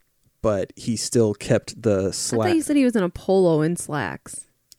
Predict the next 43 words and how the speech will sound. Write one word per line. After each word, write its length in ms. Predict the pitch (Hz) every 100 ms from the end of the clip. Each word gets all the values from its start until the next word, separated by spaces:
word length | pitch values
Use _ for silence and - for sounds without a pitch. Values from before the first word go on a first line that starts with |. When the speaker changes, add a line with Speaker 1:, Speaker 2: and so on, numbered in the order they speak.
| _ _
Speaker 1:
N-, 120 | - -
n-, 120 | 139 -
no, 320 | 147 151 110
he 180 | 110 143
had, 180 | 139 131
it, 80 | 131
well, 300 | 143 156 135
I 40 |
mean, 240 | 131 123 113
button 340 | 127 117 92
up. 200 | 85 - - - - - _ -
Speaker 2:
Oh. 140 | 180 - _ _ _ _ _
Speaker 1:
But 200 | 123 110
he, 440 | - 127 120 113 -
he 220 | 113 123
had 120 | 110
changed 640 | - 135 127 127 120 - - _ _ _ _ _ _ _ _
a 120 | -
pretty 420 | 113 _ - 151 131
big 200 | 113 104
aspect 540 | 98 95 - 95 - -
of, 480 | 98 92 90 - - _ -
of 160 | 98 98
the 100 | 101
way 120 | 98
that 160 | 95 92
he 120 | 101
dressed. 560 | 98 98 90 - - - _ _ _ _ _ _
Because, 240 | 151 160
like 120 | 170 156
I 60 |
said, 360 | 135 175 113 -
the, 240 | 117 104 - _ _ _
like, 280 | 120 107 - _ - - -
you 160 | 135
could 140 | 131 123
tell 180 | 151
it 40 | 135
was, 140 | 117
like, 140 | 117 -
an 100 | 113
expensive 640 | - - 120 120 120 104
suit, 640 | - - 143 104 117 -